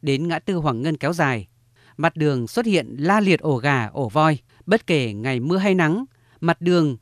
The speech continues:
đều ngập nước hoặc bụi bay mịt mù. Phố Nguyễn Xuân Linh nối từ phố Trần Duy Hưng ra đường Lê Văn Lương, nên rất thuận tiện đi vào khu đô thị Trung Hòa với nhiều trường học và công sở,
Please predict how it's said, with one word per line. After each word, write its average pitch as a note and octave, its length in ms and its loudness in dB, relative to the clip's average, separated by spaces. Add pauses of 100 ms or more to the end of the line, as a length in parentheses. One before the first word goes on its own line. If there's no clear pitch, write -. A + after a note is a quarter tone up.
đều D#3+ 240 -2
ngập D3 320 0
nước G#3+ 260 2 (380)
hoặc C#3 260 -4 (180)
bụi D#3+ 260 -4
bay E3 220 -2
mịt D3+ 200 0
mù. B2 300 0 (1040)
Phố C#3+ 260 0
Nguyễn E3+ 200 0
Xuân E3+ 220 2
Linh D3+ 340 2
nối C#3+ 180 2
từ D3+ 180 0
phố C#3+ 240 -2
Trần D3+ 220 -2
Duy E3+ 140 0
Hưng F3+ 260 6 (280)
ra D3+ 160 -2
đường C#3+ 280 -2
Lê C3 100 -2
Văn D3 160 0
Lương, D3+ 260 4 (400)
nên C3+ 240 0
rất A#3+ 200 0
thuận D3 180 0
tiện D#3 320 0 (140)
đi F#3 120 -2
vào D3+ 120 0
khu F#3 180 -4
đô F3+ 100 0
thị D3 220 -2
Trung G3+ 200 0
Hòa C#3 380 0 (320)
với D#3 140 2
nhiều G3+ 180 2
trường D3 180 -4
học C#3 260 -2
và A#2 140 -8
công E3 180 -2
sở, A#2 380 -2